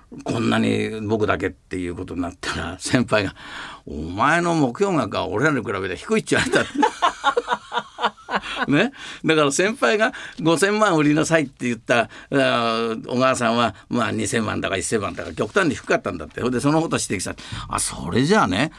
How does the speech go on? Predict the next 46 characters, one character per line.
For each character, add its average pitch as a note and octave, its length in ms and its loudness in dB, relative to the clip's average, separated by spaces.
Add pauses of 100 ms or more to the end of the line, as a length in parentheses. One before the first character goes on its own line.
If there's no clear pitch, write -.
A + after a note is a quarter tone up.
(140)
目 G#2+ 200 -2
標 C#3 200 4
額 G2+ 140 0
が F#2+ 120 -2
ど G2+ 140 -2
う G#2 60 0
せ G#2 60 0
上 G2+ 60 0
が A2 120 0
っ A#2 60 -4
て C#3+ 120 0
く B2 100 2
ん A2 40 0
だ F2 100 -6
か E2 280 -12
ら、 G2 80 -10
お-、 G#2 100 -8
こ-、 - 340 -12
今 - 100 -14
年 A#2 180 -6
は A2+ 120 4
オ B2+ 60 2
ー - 20 0
バ G#2 80 2
ー - 20 2
し - 60 -6
た A#2 60 -2
か A2 80 0
ら F2 100 0
来 G2+ 220 -2
年 G#2+ 120 -4
は G#2 80 -2
目 G2+ 160 -6
標 A2 160 -4
額 F#2+ 100 -4
が F2+ 80 -4
上 G2 60 0
が G#2+ 40 0
る A#2+ 80 2
わ A2+ 80 2
け G#2+ 80 -2
だ F2+ 60 -6
か F2 60 -10
ら、 - 60 -14 (260)
そ - 120 0
の、 G2+ 400 2